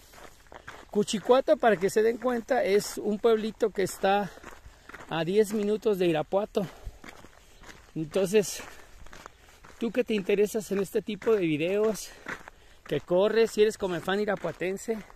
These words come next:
no te pierdas esta, ah, experiencia de venir a una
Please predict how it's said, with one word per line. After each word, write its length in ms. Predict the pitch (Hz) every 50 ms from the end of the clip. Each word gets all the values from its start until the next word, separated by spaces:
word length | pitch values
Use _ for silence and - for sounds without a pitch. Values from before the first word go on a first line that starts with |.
| - - - - - - - - - - - - - -
no 100 | 180 185
te 160 | - - 220
pierdas 400 | 190 - 220 214 202 208 220 196
esta, 360 | 202 208 - - 233 220 175 - - - - - - - - - - - _ - - - - - - - - - - -
ah, 280 | 165 160 156 151 160 160
experiencia 800 | 165 - - - 185 175 185 190 190 202 220 196 - - 214 196
de 140 | 185 170 160
venir 280 | 165 165 175 190 190
a 80 | 190 185
una 460 | 190 196 202 202 208 214 208 175 -